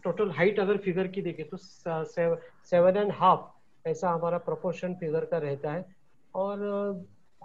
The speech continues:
हर एक के एक, अ, अ, स-, proportion का एक, अ, प्रमाण रहता है। विदेश के जो लोग रहते हैं, अ,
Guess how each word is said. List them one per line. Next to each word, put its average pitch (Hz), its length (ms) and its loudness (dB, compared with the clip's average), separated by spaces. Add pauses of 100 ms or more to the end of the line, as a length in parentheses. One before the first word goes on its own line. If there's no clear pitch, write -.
हर 202 120 4
एक 226 160 6
के 247 100 6
एक, 240 220 6
अ, 214 260 6 (480)
अ, 170 160 -2
स-, - 120 -12 (400)
proportion 202 500 0
का 202 180 -2
एक, 196 280 -4
अ, 180 160 4
प्रमाण 175 420 2
रहता 165 300 2
है। 185 240 -4 (340)
विदेश 180 380 8
के 220 160 6
जो 208 160 6
लोग 196 280 4
रहते 180 280 4
हैं, 135 160 4
अ, - 600 -18